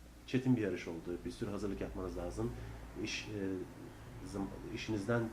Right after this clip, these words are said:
bir vakit ayırıp yapmanız gerekiyor bunu. Bir de, e,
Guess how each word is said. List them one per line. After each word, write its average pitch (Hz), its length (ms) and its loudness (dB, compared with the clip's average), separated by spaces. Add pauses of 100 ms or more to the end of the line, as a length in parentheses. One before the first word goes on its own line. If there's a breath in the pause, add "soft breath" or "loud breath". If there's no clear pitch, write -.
(160)
bir 101 120 0
vakit 104 240 0
ayırıp 92 280 2
yapmanız 92 400 -4
gerekiyor 85 380 -2 (100)
bunu. 107 120 0 (680 loud breath)
Bir 110 120 2
de, 113 160 4
e, 98 500 -2